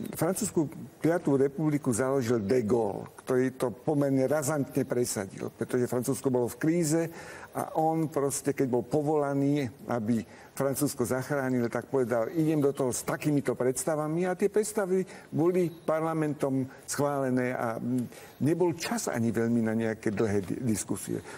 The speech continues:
Tá ústava funguje doteraz s nejakými viacej, menšími, vä-, väčšími zmenami. Samozrejme, niekto môže povedať, že, e,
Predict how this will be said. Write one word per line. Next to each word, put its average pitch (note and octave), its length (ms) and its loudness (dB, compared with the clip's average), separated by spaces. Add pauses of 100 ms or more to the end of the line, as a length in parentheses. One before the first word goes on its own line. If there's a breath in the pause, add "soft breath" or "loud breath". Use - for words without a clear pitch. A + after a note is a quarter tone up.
(100)
Tá A#3+ 140 0
ústava A3+ 400 0
funguje E3+ 400 2
doteraz C#3 560 0
s A#2 40 -4
nejakými A#2+ 520 2
viacej, C3 400 2 (160)
menšími, C3 480 2
vä-, A#2 160 2 (240)
väčšími A#2+ 480 0
zmenami. G#2+ 560 0 (480 loud breath)
Samozrejme, B2 400 2
niekto A2+ 320 0
môže A2 240 0
povedať, A2+ 400 2
že, G#2 100 2 (460 loud breath)
e, A#2 100 0